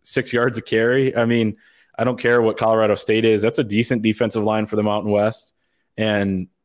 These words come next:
you know, Michigan still kind of had its way. Zinter and Olu were really good. Um, and Harbaugh said Trevor Keegan graded out near the top there too. So I think overall, uh,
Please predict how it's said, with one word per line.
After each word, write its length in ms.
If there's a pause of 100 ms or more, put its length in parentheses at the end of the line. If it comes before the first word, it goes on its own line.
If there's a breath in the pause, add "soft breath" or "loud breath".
(120)
you 120
know, 80
Michigan 380
still 300
kind 240
of 80
had 220
its 140
way. 440 (420 soft breath)
Zinter 480
and 80
Olu 640
were 140
really 220
good. 400 (580)
Um, 560 (640)
and 120
Harbaugh 300
said 180
Trevor 260
Keegan 340
graded 300
out 260
near 140
the 80
top 280
there 160
too. 280
So 420 (640)
I 80
think 280
overall, 640
uh, 220